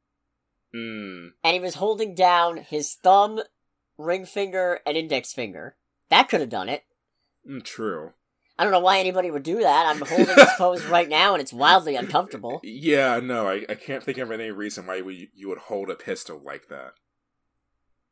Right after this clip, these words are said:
Speaker 2: That's right, that was his gun hand.
Speaker 1: Yeah, it was. <laughs>
Speaker 2: How the fuck did he do that?
Speaker 1: <laughs> I mean, the movie asked that exact same question.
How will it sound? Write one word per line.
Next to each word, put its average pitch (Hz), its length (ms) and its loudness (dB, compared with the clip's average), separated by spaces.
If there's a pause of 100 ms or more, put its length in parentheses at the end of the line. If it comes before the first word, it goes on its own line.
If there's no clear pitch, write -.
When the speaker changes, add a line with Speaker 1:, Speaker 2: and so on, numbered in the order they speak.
(140)
Speaker 2:
That's 226 220 2
right, 339 220 4
that 285 140 4
was 320 120 -2
his 202 160 -4
gun 302 240 6
hand. 147 460 -2 (220)
Speaker 1:
Yeah, 123 320 6
it 104 80 -2
was. 117 400 2 (100)
<laughs> - 100 0 (1800)
Speaker 2:
How 480 260 4
the - 140 -12
fuck 339 240 0
did 370 120 -4
he 359 80 -2
do 392 220 4
that? 139 260 2 (120)
Speaker 1:
<laughs> 415 960 2 (1300)
I 120 100 2
mean, 127 440 -6 (260)
the 107 120 -2
movie 135 400 0
asked 139 260 2
that 147 120 2
exact 151 380 2
same 175 220 0
question. - 540 -4